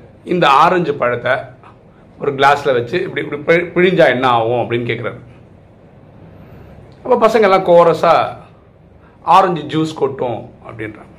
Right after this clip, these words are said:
அப்போ சார் கேட்குறாரு, "கரெக்டா? நீங்க சொல்ற ஆன்சர் கரெக்டான்னு?" "ஆமா, அதான் கொட்டும்." அப்போ சார் சொல்றாரு, "இல்ல, இல்ல, கிரேப்ஸ் ஜூஸ் தான் வரும்" அப்படின்னு சார் சொல்றாரு.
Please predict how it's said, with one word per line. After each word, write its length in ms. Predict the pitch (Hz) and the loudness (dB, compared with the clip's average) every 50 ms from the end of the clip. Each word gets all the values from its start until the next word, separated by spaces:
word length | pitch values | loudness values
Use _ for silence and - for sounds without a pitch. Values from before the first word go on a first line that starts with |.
| - - - - - - - - - - - - - - - - - - - - - | -20 -20 -20 -20 -20 -20 -20 -20 -20 -20 -20 -20 -20 -20 -20 -20 -20 -20 -20 -20 -12
அப்போ 160 | - - 190 180 | -6 -4 -2 2
சார் 220 | 180 208 208 202 | 4 4 4 4
கேட்குறாரு, 360 | 180 175 160 143 135 120 117 - - - - - - - _ _ - | 2 0 0 0 0 -2 -4 -8 -12 -20 -20 -20 -20 -20 _ _ -2
"கரெக்டா? 580 | - 175 196 196 - 156 139 - 120 107 110 120 | 0 0 0 0 0 2 2 2 2 0 -2 -6
நீங்க 260 | 131 131 120 135 151 | -8 -8 -4 -4 -2
சொல்ற 200 | 147 143 139 143 | 0 0 0 -2
ஆன்சர் 300 | 143 151 135 - - 127 | -2 -6 -6 -4 -4 -4
கரெக்டான்னு?" 380 | 127 123 - 127 120 113 117 - - - - - | -4 -4 -4 -4 -4 -4 -6 -12 -16 -20 -20 -14
"ஆமா, 520 | 285 311 311 254 170 165 165 165 160 - - - - | -12 -10 -4 0 2 4 4 2 0 -2 -6 -12 -8
அதான் 220 | 165 160 165 160 | -4 -2 -2 0
கொட்டும்." 400 | - - - - 120 110 107 110 - - - - - - - - - - - - - - - - - - | -2 -4 -4 -6 -10 -10 -10 -12 -18 -20 -20 -20 -20 -20 -20 -20 -20 -20 -20 -20 -20 -20 -20 -20 -12 -6
அப்போ 120 | 175 175 | -4 -2
சார் 260 | 160 180 175 180 175 - | 2 4 4 4 2 0
சொல்றாரு, 420 | 156 - 127 127 135 151 156 156 | -2 -2 -2 -2 -2 -4 -4 -4
"இல்ல, 180 | 165 160 147 135 | -4 -2 -2 -2
இல்ல, 500 | 123 113 117 127 127 117 107 107 - - - 131 120 | -2 0 0 0 0 -2 -2 -4 -10 -14 -16 -14 -8
கிரேப்ஸ் 600 | 117 - 175 190 196 - - - - - - - 120 | -2 0 2 4 4 2 0 -4 -10 -14 -16 -14 -10
ஜூஸ் 240 | 135 147 139 - - | -8 -8 -8 -6 -4
தான் 180 | 143 131 123 117 | -2 -2 -2 -2
வரும்" 380 | 110 117 113 113 110 101 101 | -2 -4 -4 -4 -6 -6 -6
அப்படின்னு 280 | 113 123 147 170 156 135 | -6 -6 -4 -4 -6 -4
சார் 260 | - - 165 165 - - | 0 2 2 2 0 -2
சொல்றாரு. 240 | 123 110 107 - | -6 -6 -6 -8